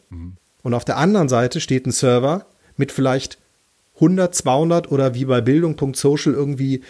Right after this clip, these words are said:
Speaker 2: äh, fünftausend Usern.
Speaker 1: Mhm. Mhm.
Speaker 2: Und wenn die anfangen, Daten auszutauschen,
Speaker 1: Ja, ja.
Speaker 2: dann ist es wie eine didos-Attacke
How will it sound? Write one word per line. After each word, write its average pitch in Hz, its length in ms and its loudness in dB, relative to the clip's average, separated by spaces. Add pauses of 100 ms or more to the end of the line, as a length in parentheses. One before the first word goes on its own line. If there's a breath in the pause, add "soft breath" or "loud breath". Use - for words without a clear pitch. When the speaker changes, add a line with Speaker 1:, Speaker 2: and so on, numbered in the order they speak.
(240 loud breath)
Speaker 2:
äh, 147 80 -2
fünftausend 104 680 0
Usern. 104 420 -10
Speaker 1:
Mhm. 95 360 -6 (280 loud breath)
Mhm. 92 220 -8
Speaker 2:
Und 135 80 2
wenn 139 160 4
die 170 200 2
anfangen, 180 400 2
Daten 160 320 2
auszutauschen, 127 840 -4 (420)
Speaker 1:
Ja, 101 280 2
ja. 98 260 0
Speaker 2:
dann 127 140 -2
ist 156 120 -2
es 143 120 -2
wie 160 120 2
eine 190 120 6
didos-Attacke 151 840 0